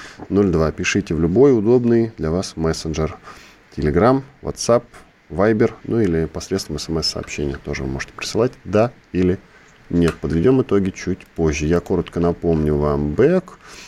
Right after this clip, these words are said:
почему мы устраиваем этот опрос. Ещё в начале октября основатель правозащитного проекта гулагу точка нет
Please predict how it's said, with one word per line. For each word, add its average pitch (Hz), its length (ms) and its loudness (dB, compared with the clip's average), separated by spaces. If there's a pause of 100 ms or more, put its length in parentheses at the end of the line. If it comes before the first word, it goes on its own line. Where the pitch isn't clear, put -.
(140)
почему 90 300 0
мы 76 160 2
устраиваем 71 600 -2
этот - 220 -10
опрос. 131 640 0
Ещё 82 220 -6
в 82 40 -2
начале 78 360 -2
октября 131 500 0 (340)
основатель 98 540 0
правозащитного 82 720 0
проекта 85 360 0
гулагу 82 380 2
точка - 340 -8
нет 127 300 0